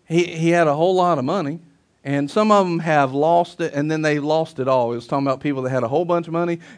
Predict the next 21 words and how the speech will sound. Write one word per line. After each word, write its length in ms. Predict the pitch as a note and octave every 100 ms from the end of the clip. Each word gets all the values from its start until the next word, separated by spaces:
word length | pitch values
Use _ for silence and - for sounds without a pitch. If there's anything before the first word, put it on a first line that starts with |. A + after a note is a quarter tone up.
| -
and 120 | B2
they 80 | B2
lost 380 | C3 D#3+ D#3
everything. 540 | E3 D3+ C3 B2+ B2+ C3
And 100 | C3
some 180 | A#3 A#3+
of 60 |
'em 140 | E3 D#3
had 320 | D3+ C#3 C#3
recovered, 680 | C#3 B2 D#3+ C3+ A#2 A#2+ A#2+ - - -
uh, 160 | B2+
since 340 | B2 C#3 C3+ -
then. 280 | C3 C3+ - - -
One 140 | D#3
of 140 | E3+
'em 80 | E3
was, 380 | D3 D3 C#3+ C3
um, 500 | C#3 C3 C3 B2 B2 -
Cyndi 340 | - E3 D3+
Lauper. 460 | D3 D3+ C#3+ F2+ - _ _ _ A#2+
Uh, 240 | A2+ A2